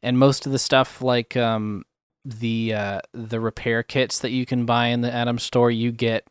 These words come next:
for doing, uh, events and stuff. I've never bought a repair kit in my life. I have, uh, like, hundreds of them because I just do the events and then they just stack up, and I feel like I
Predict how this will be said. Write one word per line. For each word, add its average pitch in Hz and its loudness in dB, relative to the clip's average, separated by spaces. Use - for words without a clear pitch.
for 113 -4
doing, 104 -6
uh, 101 -8
events 107 -6
and 117 -4
stuff. 123 -2
I've 135 2
never 131 4
bought 123 6
a - 4
repair 120 0
kit 117 -4
in 120 -8
my 107 -4
life. 110 -2
I 117 -4
have, 110 -6
uh, 101 -6
like, 110 -6
hundreds 123 -2
of 127 -2
them 143 2
because 123 -4
I 120 2
just 113 -4
do 120 0
the 113 -2
events 110 -4
and 110 -4
then 107 -8
they 110 -4
just - -6
stack - -4
up, 110 -4
and 110 -2
I 104 -6
feel 110 -6
like 104 -8
I 101 -6